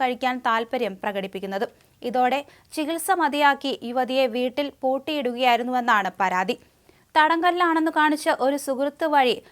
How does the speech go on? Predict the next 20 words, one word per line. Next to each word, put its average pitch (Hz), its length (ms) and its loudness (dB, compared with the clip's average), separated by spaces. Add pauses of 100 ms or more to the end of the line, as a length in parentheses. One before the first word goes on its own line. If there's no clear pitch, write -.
(100)
ഹേബിയസ് 285 540 -2
കോർപ്പസ് 294 460 -2
ഫയൽ 262 280 0 (100)
ചെയ്തെങ്കിലും 240 460 -2 (320)
പോലീസ് 294 440 0
തന്നോട് 277 340 0 (100)
ഒന്നും 254 320 -2
ചോദിക്കാൻ 269 460 -2 (140)
തയ്യാറായില്ല 262 680 2 (160)
എന്നാണ് 240 400 0 (100)
പരാതി. 196 380 -2 (500)
വീഡിയോ 339 400 0 (140)
മാധ്യമങ്ങൾക്ക് 311 680 0 (100)
കൈമാറുന്നതിന് 269 760 0
മുൻപ് 247 300 2 (340)
യുവതി 262 300 0 (140)
എസ് 254 320 -4
പി 311 120 -4
ഉൾപ്പെടെ 269 420 0 (1000)
വേണ്ടപ്പെട്ടവർക്ക് 277 800 2